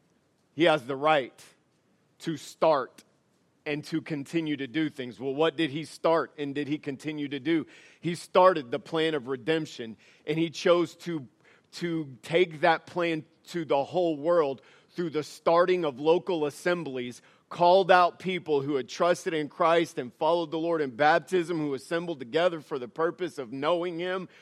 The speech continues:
growing in him, and showing his love to a lost world. To, he, he, we call those churches, and they're just supposed to go everywhere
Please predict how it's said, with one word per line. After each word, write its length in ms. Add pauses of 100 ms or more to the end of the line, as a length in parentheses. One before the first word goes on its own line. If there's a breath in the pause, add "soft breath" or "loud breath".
(220 soft breath)
growing 440
in 160
him, 380 (240 soft breath)
and 160
showing 440
his 300
love 360
to 200
a 40
lost 440
world. 360 (420 soft breath)
To, 340
he, 440
he, 220 (120)
we 160
call 280
those 280
churches, 540
and 120
they're 140
just 240
supposed 360
to 60
go 240
everywhere 640